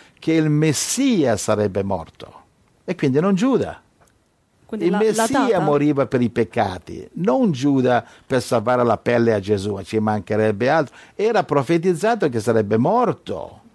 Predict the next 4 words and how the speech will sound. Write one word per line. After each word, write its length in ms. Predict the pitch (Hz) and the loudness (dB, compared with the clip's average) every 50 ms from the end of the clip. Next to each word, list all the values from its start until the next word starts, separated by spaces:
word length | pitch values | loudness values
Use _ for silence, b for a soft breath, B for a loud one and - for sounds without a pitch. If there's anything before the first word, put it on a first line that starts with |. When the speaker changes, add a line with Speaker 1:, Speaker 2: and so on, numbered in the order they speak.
| _ _ _ _ _ _ _ _ _ _ _ _ _ _ _ _ _ _ _ _ _ _ _ _ _ _ _ _ | _ _ _ _ _ _ _ _ _ _ _ _ _ _ _ _ _ _ _ _ _ _ _ _ _ _ _ _
Speaker 1:
E 120 | 135 139 131 | -2 -2 0
guarda 320 | 120 143 170 170 139 135 120 | 0 0 0 0 0 0 0
questa 260 | 123 143 131 165 151 | 0 0 0 0 0
profezia, 760 | 139 170 170 - 190 185 180 - 190 190 196 220 247 262 | 0 0 0 0 0 -2 -2 -2 -2 0 0 0 0 -2